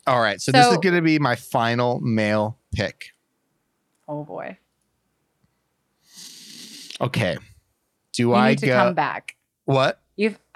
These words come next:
Speaker 2: you need to come back. I'm just being honest. You had two lackluster picks in a row.
Speaker 1: I have, I was not, I like my, my female picks a lot. I think I have fucking fire picks.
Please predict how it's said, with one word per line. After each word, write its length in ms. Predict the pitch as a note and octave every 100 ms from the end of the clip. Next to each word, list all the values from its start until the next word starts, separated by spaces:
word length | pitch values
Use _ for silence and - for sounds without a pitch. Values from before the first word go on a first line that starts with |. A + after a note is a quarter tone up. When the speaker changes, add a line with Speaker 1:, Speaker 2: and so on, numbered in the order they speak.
| -
Speaker 2:
you 180 | A3 A#3+
need 180 | C#4+ C4
to 80 |
come 160 | B3+ G#3
back. 200 | E3 D#3
I'm 80 | G3+
just 140 | A#3+
being 160 | C4 A3
honest. 420 | F3+ G3 G#3+ -
You 120 | A3
had 280 | A#3 A3 F#3
two 320 | - B3 A#3+
lackluster 680 | A3+ F#3+ F#3 F3 E3 - D#3
picks 280 | D#3 D3 -
in 100 | C#3+
a 60 |
row. 260 | C3+ E2+ - _ _ _ _ _ _ _ _ _ _ _ _ _ _ _ _ _ _ _ _ _
Speaker 1:
I 120 | C3 F#3
have, 300 | G#3+ D#3+ C3+ - - - -
I 120 | D#3+
was 260 | F#3+ F#3+ E3+
not, 280 | G#3 A3+ - -
I 200 | D3 A3+
like 320 | G3+ E3 F3+
my, 180 | D#3+ C3
my 240 | C#3 A#2+ A2
female 400 | - C#3+ C3 G#2
picks 320 | B2 G#2+ -
a 120 | G#2+
lot. 240 | G#2+ F#2+ C#2+ - - -
I 220 | A#2+ B2+
think 180 | C3 B2+
I 100 | A2
have 240 | G#2+ G2 - - _ _
fucking 260 | - A2 G2+
fire 400 | - G2 F#2 F2+
picks. 480 | - F#2+ - -